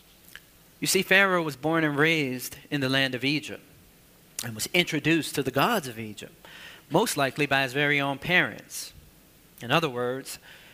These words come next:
it was the religion that he was accustomed to and even practiced with his peers. And to renounce his religion at this point would essentially be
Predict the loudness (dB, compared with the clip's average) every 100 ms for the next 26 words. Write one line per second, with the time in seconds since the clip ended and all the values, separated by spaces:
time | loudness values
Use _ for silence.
0 | -20 -20 -20 -10 2 2 4 0 0 0
1 | 4 6 6 2 -2 0 0 0 0 2
2 | 2 -2 -6 -6 -8 -10 -18 -20 -20 -20
3 | -20 -14 -6 -2 -2 4 6 6 2 -8
4 | -8 -8 -8 -8 -2 0 0 -2 -8 -14
5 | -16 -20 -20 -20 -20 -20 -20 -20 -20 -20
6 | -20 -20 -20 -20 -20 -20 -20 -16 -10 -8
7 | 2 2 2 -2 -2 2 2 2 0 -4
8 | 0 2 2 -2 -6 -6 -8 -14 -20 -20
9 | -20 -20 -20 -20 -20 -20 -20 -20 -20 0
10 | 4 4 4 2 0 0 0 2 2 2
11 | 2 -2